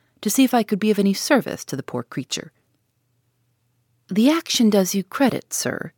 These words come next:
said the doctor. "And now for my patient." It was with a very grave face that the medical man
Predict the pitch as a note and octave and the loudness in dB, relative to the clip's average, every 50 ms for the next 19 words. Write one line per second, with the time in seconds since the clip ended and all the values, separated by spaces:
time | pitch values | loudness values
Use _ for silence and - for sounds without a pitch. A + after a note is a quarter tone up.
0 | _ _ - - - D3+ C#3 - - D3+ C3+ C3+ - _ - - - - - _ | _ _ -10 -4 -4 -4 -4 -2 -2 -2 -2 -4 -6 _ -12 -10 -10 -10 -12 _
1 | _ _ _ _ _ _ _ _ _ _ _ _ _ - G#3+ G3+ G#3+ G#3 F#3+ F3 | _ _ _ _ _ _ _ _ _ _ _ _ _ 2 4 6 6 6 6 4
2 | - - D#3+ D#3 C#3+ C3 - D#3+ D3+ C#3 - - B2 - - - _ _ _ _ | 0 -2 -2 -2 -2 -2 -4 -6 -6 -6 -6 -8 -10 -12 -16 -20 _ _ _ _
3 | _ _ _ _ _ _ _ _ _ _ _ _ _ _ _ _ _ _ _ _ | _ _ _ _ _ _ _ _ _ _ _ _ _ _ _ _ _ _ _ _
4 | _ _ _ _ _ _ _ _ _ _ _ _ _ _ _ _ _ _ - C4+ | _ _ _ _ _ _ _ _ _ _ _ _ _ _ _ _ _ _ -6 -6
5 | B3+ - C#4+ E4 F#4 - - F#4 - C4 G#3 A3 G#3 G#3 G#3 G3+ G3+ - G3 F3+ | -2 2 4 4 4 4 0 -2 0 0 2 2 2 2 2 0 0 0 0 0
6 | E3+ D#3+ - - - A3 - - - - - - E3 D3+ - E3+ E3+ F3 F3+ F3+ | 0 -2 -6 -4 -4 -4 -4 -4 -6 -10 -6 -4 -4 -2 0 0 2 2 2 0
7 | E3+ - F3 D#3+ E3 D#3+ D#3 D3+ D3+ D3 | 0 -2 -2 -2 0 0 0 0 -2 -4